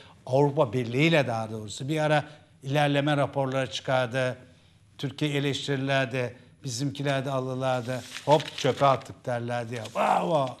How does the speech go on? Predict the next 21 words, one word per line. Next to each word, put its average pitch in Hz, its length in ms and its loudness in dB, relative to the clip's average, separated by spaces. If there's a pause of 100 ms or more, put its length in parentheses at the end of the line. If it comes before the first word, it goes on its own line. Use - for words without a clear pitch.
çöpe 143 300 -6
attık 143 440 -4
falan. 120 360 -10 (1300)
E 156 100 -10
bu 190 80 -4
mahkemede 127 640 -4
ne 139 40 -4
yaptı? 139 440 -6 (680)
Avrupa 147 360 -6
İnsan 131 260 -6
Hakları 127 320 -6
Mahkemesi'nin 123 600 -6
kararını 135 460 -4
çöpe 117 320 -14
attı. - 340 -16 (300)
Şimdi 240 240 0
soruyorum. 185 640 4 (840)
Yani 123 140 -10
siz 196 340 -6
bu 202 160 2
ülkede 123 500 -6